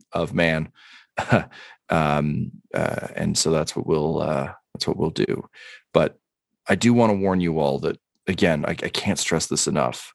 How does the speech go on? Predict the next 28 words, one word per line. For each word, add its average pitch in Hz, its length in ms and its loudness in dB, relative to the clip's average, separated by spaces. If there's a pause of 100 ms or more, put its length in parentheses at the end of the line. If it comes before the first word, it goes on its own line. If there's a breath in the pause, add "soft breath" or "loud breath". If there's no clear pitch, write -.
Uh, 62 340 -4 (440)
with - 140 0
the - 80 2
presence 104 680 0
of, 92 220 -2 (200)
of 85 340 -4
one 90 220 4
who 87 100 -6
was 87 160 -2
present 85 460 0
for 82 280 2
the 80 80 -2
heresy 78 680 0
in 78 100 -2
all 73 220 0
of 80 80 -10
this, - 480 -4
uh, - 220 -6 (1700 loud breath)
we, 80 260 2 (1000)
we 101 80 2
can't 98 300 2
fail, 71 400 -6 (960)
and 87 100 2
we 90 100 4
gotta 85 200 4
be 78 340 -4
so - 380 4
careful. 73 560 -6